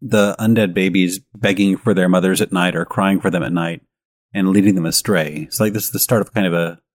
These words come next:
a trend of these little sad things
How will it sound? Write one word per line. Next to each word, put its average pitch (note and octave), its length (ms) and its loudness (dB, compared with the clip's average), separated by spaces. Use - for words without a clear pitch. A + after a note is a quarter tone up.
a G#2+ 80 -6
trend A#2 400 0
of E2+ 100 -6
these F2 480 0
little G2 140 0
sad F#2 300 0
things F2 360 -4